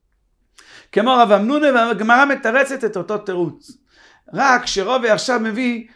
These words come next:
ברייתא ארוכה שמגיעה עד, ככה, עד המשנה. ובסוף הגמרא מביאה מה הקושייה ומה התירוץ. אז בואו נקרא את הברייתא הזאת.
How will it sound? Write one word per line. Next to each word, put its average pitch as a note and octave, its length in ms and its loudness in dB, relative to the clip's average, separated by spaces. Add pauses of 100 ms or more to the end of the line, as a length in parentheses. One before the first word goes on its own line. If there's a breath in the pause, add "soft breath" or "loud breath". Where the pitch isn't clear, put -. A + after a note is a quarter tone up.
(160 soft breath)
ברייתא B3 440 0
ארוכה G#3+ 460 2
שמגיעה A#3 760 0 (880)
עד, A#3 420 2 (1300)
ככה, G3+ 720 2 (920)
עד B3+ 160 2
המשנה. A3 500 -2 (840)
ובסוף B3+ 640 -2
הגמרא A#3+ 360 2
מביאה A3 460 2
מה A3 180 -2
הקושייה G#3+ 520 -8 (120)
ומה A#3+ 160 -2
התירוץ. F#3 680 -10 (1300)
אז D#3 100 -8
בואו C#4 120 2
נקרא A#3+ 240 0
את A3+ 120 -4
הברייתא F3+ 720 0
הזאת. B2+ 440 -10